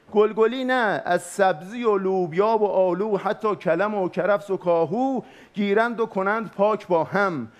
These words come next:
یک هفته زیاد و هفته‌ای کم غیبت بشود در آن؟ نه، هرگز. یک جمله ز دیگران؟ نه، هرگز. یا عمه قرقروی بدگو، آن پیرزن ورور جادو،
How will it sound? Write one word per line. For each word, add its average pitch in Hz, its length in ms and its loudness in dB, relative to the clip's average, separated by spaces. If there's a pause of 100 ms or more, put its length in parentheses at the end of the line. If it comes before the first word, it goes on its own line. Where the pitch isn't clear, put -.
(160)
یک 214 240 2
هفته 185 320 0
زیاد 180 540 0
و 190 60 0
هفته‌ای 185 480 -2
کم 196 440 -2
غیبت 170 540 0
بشود 240 420 -2
در 240 200 0
آن؟ 233 240 -4
نه، 247 640 2
هرگز. 320 720 4 (760)
یک 214 240 -2
جمله 208 360 2
ز 226 100 -2
دیگران؟ 202 880 0
نه، 302 500 2 (120)
هرگز. 370 640 4 (400)
یا 170 100 0
عمه 180 560 -2
قرقروی 185 800 0
بدگو، 180 500 0
آن 208 140 -4
پیرزن 180 540 -2
ورور 170 400 0
جادو، 170 520 -2